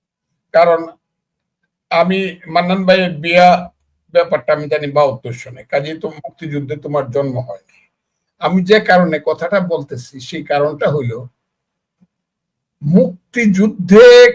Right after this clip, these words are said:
কার কি ভূমিকা, এটা তো আ-, চুয়ান্ন বছর পরে আজকের প্রেক্ষাপটে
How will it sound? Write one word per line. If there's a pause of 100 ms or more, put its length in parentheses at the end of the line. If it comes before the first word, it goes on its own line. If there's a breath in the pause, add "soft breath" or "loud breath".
কার
কি
ভূমিকা, (400)
এটা
তো
আ-,
চুয়ান্ন
বছর
পরে (420)
আজকের
প্রেক্ষাপটে